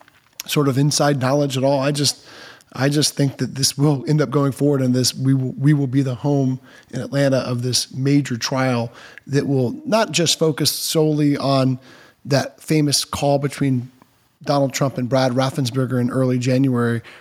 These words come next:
where he urged the Secretary of State to find enough votes to overturn the election,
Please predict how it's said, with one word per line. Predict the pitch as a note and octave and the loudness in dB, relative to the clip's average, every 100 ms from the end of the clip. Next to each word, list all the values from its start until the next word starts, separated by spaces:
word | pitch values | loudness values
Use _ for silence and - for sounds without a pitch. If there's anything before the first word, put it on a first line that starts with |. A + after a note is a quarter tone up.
| - | -12
where | C3 B2+ | -2 0
he | B2+ - | 0 2
urged | C#3+ C3+ - - | 0 0 -4 -4
the | |
Secretary | C3 C#3 C3 B2+ | -2 -2 -2 -2
of | A#2+ | 0
State | C#3 B2 | 0 0
to | A#2+ | -2
find | - B2+ B2 | -2 0 0
enough | A#2+ A#2+ - | 0 0 0
votes | B2 B2 - | 0 0 -2
to | |
overturn | A#2+ B2 A#2+ B2+ | -2 -2 -2 -2
the | B2 | -2
election, | B2 A#2+ - | -2 -2 -4